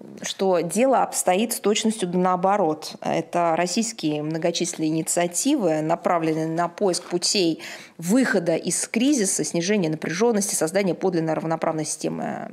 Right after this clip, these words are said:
европейской и евроатлантической безопасности, а, Альянсом либо отвергались, либо про-, просто игнорировались. В трактовке натовских мудрецов именно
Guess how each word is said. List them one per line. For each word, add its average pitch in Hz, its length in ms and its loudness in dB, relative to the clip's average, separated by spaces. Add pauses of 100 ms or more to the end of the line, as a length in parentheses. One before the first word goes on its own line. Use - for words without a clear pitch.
европейской 165 680 -2
и 165 120 -8
евроатлантической 156 760 -6
безопасности, 165 920 -2 (160)
а, - 320 -10 (200)
Альянсом 180 640 0
либо 208 500 2
отвергались, 180 760 0 (300)
либо 214 140 0
про-, 196 340 -2 (180)
просто 185 340 -2
игнорировались. 165 760 -2 (560)
В - 60 -6
трактовке 285 520 2
натовских 262 540 2
мудрецов 233 880 0 (460)
именно 269 840 4